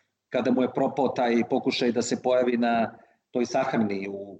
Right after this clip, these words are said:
Podgorici da govori, onda je sutradan i, a bio je, a, rečeno je recimo da, e, se nije, e, e, nije mu dozvoljeno da govori zato što su popovi, e,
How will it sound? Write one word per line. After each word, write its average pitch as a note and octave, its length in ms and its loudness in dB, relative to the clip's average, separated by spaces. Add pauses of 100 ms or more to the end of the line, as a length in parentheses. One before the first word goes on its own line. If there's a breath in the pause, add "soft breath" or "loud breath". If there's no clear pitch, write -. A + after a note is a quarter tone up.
(100)
Podgorici A#2+ 500 0
da G#2+ 80 2
govori, B2+ 420 2
onda C#3+ 200 2
je C#3+ 60 2
sutradan C#3+ 540 0 (100)
i, C#3 200 4 (100)
a A2+ 160 -2
bio D#3 220 2
je, A#2 480 0 (300)
a, A2 160 2
rečeno C#3+ 420 0
je B2 80 2
recimo B2 420 2
da, A2+ 460 0 (320)
e, G#2+ 120 -6 (100)
se - 180 -12
nije, C#3+ 300 2
e, - 40 0
e, G#2+ 380 2 (300)
nije B2 280 2
mu C3+ 100 8
dozvoljeno C#3+ 480 4
da B2 100 2
govori C#3 360 4
zato C3+ 240 0
što C3 220 0
su B2 200 0
popovi, C3 420 4
e, G2 100 0